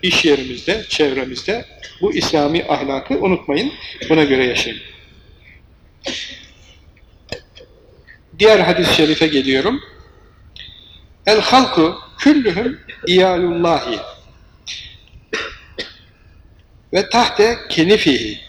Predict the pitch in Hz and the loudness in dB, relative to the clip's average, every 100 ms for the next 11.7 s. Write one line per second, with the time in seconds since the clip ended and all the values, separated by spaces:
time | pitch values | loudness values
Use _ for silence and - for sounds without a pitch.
0 | - - - - - _ 180 202 190 247 | -20 -20 -18 -18 -18 _ -2 2 4 4
1 | 190 180 - 220 220 160 143 156 151 170 | 4 0 2 2 2 0 2 2 2 0
2 | 226 220 262 285 - - - - - - | 0 -2 -4 -6 -10 -16 -18 -20 -20 -20
3 | _ _ _ 143 175 208 - 208 - 175 | _ _ _ -2 0 0 0 -2 0 0
4 | 160 139 151 175 202 - 165 160 147 135 | 2 0 2 2 2 2 2 2 0 -2
5 | 175 247 - - - - - - 170 - | -2 -2 -6 -16 -18 -20 -20 -8 -4 2
6 | 247 226 190 180 160 139 202 208 147 156 | 2 2 2 2 2 2 0 0 -2 0
7 | 160 160 208 226 247 269 - - - 165 | 0 2 0 0 -4 -6 -10 -20 -6 0
8 | 220 254 - - - - - - - - | 0 0 -8 -16 -20 -20 -20 -20 -2 4
9 | 214 247 226 220 269 277 - - - _ | 4 4 0 2 0 -2 -8 -18 -20 _
10 | _ _ _ _ _ _ - 151 170 190 | _ _ _ _ _ _ -2 0 4 2
11 | 143 147 143 127 117 - 104 | 4 2 2 0 -6 -10 -14